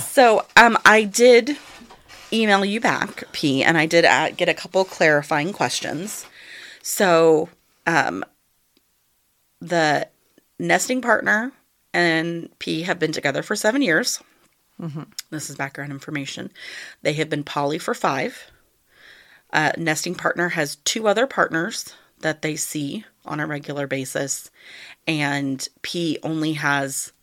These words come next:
Speaker 1: nesting partner and new partner. Um, has not traditionally had more than just the nesting partner at one time because didn't feel like she needed it.
Speaker 2: Right,
Speaker 1: So,
Speaker 2: for whatever
Speaker 1: okay.
Speaker 2: reason.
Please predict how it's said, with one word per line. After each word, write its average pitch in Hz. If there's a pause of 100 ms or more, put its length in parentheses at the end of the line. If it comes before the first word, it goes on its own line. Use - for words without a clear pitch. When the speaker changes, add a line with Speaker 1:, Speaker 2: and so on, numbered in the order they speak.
Speaker 1:
nesting 156
partner 143
and 139
new 147
partner. - (560)
Um, 127
has 151
not 147
traditionally 156 (400)
had 160
more 156 (480)
than 139 (180)
just 147
the 143
nesting 139
partner 139
at -
one 139
time 135
because 135 (640)
didn't -
feel -
like -
she -
needed 294
it. - (200)
Speaker 2:
Right, 156
Speaker 1:
So, -
Speaker 2:
for 165
whatever 151
Speaker 1:
okay. -
Speaker 2:
reason. 156